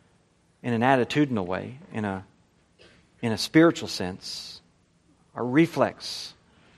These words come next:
is to not want to stand out, not to want to be the object of this kind of scorn and hatred. And so what do we do? We conform. But the psalmist says, Psalm one nineteen, "I love your commandments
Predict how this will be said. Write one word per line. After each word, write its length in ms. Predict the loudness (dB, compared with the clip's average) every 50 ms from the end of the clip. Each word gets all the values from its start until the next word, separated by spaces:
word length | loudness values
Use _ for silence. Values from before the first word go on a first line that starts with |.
| _ _ _ _ _ _ _ _ _
is 120 | -18 -10 -4
to 140 | 0 4
not 200 | 6 6 6 6
want 120 | 4 2 0
to 40 | -2
stand 360 | -2 -4 -2 -2 0 4 6
out, 380 | 6 6 6 4 2 -2 -10 -10 -2
not 240 | 2 4 4 4 2
to 80 | -2
want 280 | -2 0 2 2 2 2
to 40 | 0
be 260 | 0 0 0 -2 -4 -8 -18 _ _ _ _ _ -4
the 220 | -4 -4 -4 -6 _ _ 0
object 560 | 4 4 4 4 4 0 -4 -4 -4 -4 -6
of 100 | -6 -4
this 360 | -2 -2 -4 -4 -6 -10 -12 -6
kind 320 | 0 2 4 4 4 2 0
of 140 | 0 -2 -4
scorn 480 | -4 0 4 4 4 4 4 0 -2 -6 -12 _ _ -14
and 120 | -10 -2
hatred. 380 | 2 2 2 2 0 -2 -4 -4
And 100 | -4 -2
so 140 | -2 0 0
what 100 | 2 2
do 60 | 2
we 140 | 0 0 0
do? 200 | 2 2 2 0
We 120 | 0 -4
conform. 640 | -4 -6 -6 -6 -4 -2 2 2 2 2 2 -2 -6 -12 -16 _ _ _ _ _ _ _ _ _ _ _ _ _ _ _ _ _ _ _ _ _ _ _ _ _ _ _ _ _ _ _ _ _ _ _ _ _ _ _ _ _ _ _ _ _ _ _ _ _ _ _ _ _ _ _ _ _ _ _ _ _ _ _ _ _ _ _ _ _ _ _ _ _ _ -20 -12 -10
But 100 | -8 -6
the 80 | -2
psalmist 380 | 4 6 8 8 8 6 4 2
says, 240 | 4 4 4 4 4
Psalm 240 | 2 2 2 4 4
one 140 | 2 4
nineteen, 420 | 4 4 2 2 0 -2 -2 0 0
"I 140 | 2 0 0
love 380 | 4 8 8 10 8 8 6
your 140 | 2 -2 -2
commandments 880 | -2 -2 0 2 4 4 4 2 2 -2 -4 -4 -8 -10 -10 -10 -12